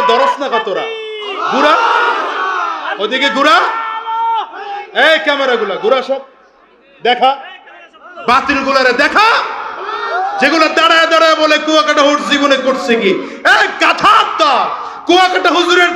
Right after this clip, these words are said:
দাওয়াতে এই মানুষগুলো নামাজি হইছে, এই মানুষগুলো দিনদার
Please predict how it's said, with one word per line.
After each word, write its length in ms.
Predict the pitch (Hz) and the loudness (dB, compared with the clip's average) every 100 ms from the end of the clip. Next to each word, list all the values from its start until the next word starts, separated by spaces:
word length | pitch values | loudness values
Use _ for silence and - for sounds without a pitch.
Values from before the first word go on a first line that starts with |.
| 349 | 2
দাওয়াতে 480 | 339 349 359 339 320 262 - - 240 | 2 4 2 2 2 2 -2 -2 2
এই 80 | 320 320 | 2 4
মানুষগুলো 440 | 320 349 330 320 320 | 4 4 2 2 4
নামাজি 340 | 294 294 277 262 | 4 4 2 2
হইছে, 280 | 202 196 - - - - - 359 | 0 0 -4 -6 -6 -10 -6 0
এই 60 | 294 330 | 2 2
মানুষগুলো 400 | 349 339 330 330 311 | 2 2 2 0 2
দিনদার 400 | 320 302 320 330 | 2 2 4 4